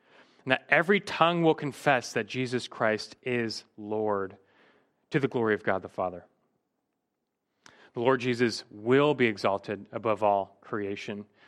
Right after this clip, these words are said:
and God the Father will exalt him at the proper time. But here's the marvel, is that by his grace, he will also exalt all those who are in Christ,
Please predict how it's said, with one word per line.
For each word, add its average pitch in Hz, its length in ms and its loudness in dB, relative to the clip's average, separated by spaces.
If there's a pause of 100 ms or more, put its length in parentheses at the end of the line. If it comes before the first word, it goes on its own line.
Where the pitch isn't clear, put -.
(420)
and 117 100 -8
God 127 140 6
the 123 80 -2
Father 120 520 2
will 135 240 4
exalt 120 380 2
him 98 300 -8 (480)
at 123 100 -6
the - 60 -18
proper 117 320 -2
time. 101 400 -4 (340)
But 120 120 -4
here's 147 200 0
the 151 60 -2
marvel, 151 760 4 (840)
is - 80 -18
that 117 240 -2
by 123 220 0
his 131 220 -6
grace, 127 720 -2
he 135 80 -6
will 123 160 2
also 139 520 2
exalt 120 640 0 (420)
all 135 200 4
those 143 520 2 (120)
who 151 120 0
are 165 160 4
in 247 240 4
Christ, - 580 0